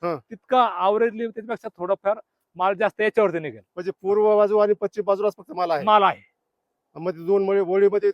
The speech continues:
Speaker 1: ब-, ब-, माल
Speaker 2: मधल्यात
Speaker 1: नाही.
Speaker 2: माल नाही.
Speaker 1: माल नाही.
Speaker 2: माल नाही.
Speaker 1: त्यामुळे ह्याची साईज वाढते.
Speaker 2: याची साईज वाढते. हा एक माझ्यावाला पंधरा बाय दोनचा प्लॉट आहे. पण ह्या पंधरा बाय दोनच्या प्लॉटचे रिझल्ट तेवढे म्हणावं तेवढे योग्य आलेले नाही.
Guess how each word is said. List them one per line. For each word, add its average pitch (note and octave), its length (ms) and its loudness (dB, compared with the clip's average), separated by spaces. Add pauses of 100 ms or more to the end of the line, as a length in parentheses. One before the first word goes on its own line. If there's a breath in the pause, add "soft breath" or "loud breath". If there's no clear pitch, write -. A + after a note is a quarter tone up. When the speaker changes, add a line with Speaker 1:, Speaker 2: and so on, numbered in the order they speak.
Speaker 1:
ब-, G3 40 -18
ब-, F#3 300 -8
माल E3+ 140 -8
Speaker 2:
मधल्यात A#3 300 4
Speaker 1:
नाही. A3 100 -6
Speaker 2:
माल G3 200 4
नाही. B2+ 140 -12
Speaker 1:
माल F#3 220 2
नाही. D3+ 160 -10 (140)
Speaker 2:
माल D#3+ 240 -4
नाही. G#2 180 -20
Speaker 1:
त्यामुळे G3+ 240 -2
ह्याची G#3 200 0
साईज G3+ 200 0
वाढते. D3+ 340 -4
Speaker 2:
याची G3+ 180 -6
साईज F#3+ 220 0
वाढते. C#3 280 -6 (140)
हा E3 120 -4
एक G3 220 -2
माझ्यावाला F3 520 -4
पंधरा F3+ 400 -4
बाय F3+ 200 -4
दोनचा E3 340 -4
प्लॉट C#3 260 -6
आहे. G#2 100 -20 (680)
पण D#3 100 -14
ह्या D3+ 180 -8
पंधरा E3 400 -4
बाय F3 200 -4
दोनच्या D#3+ 440 -8
प्लॉटचे D#3 480 -8
रिझल्ट D#3 320 -12 (240)
तेवढे D3 340 -6
म्हणावं C#3 320 -12
तेवढे C#3 300 -8
योग्य C3 260 -8
आलेले B2 320 -14
नाही. D#3+ 160 -12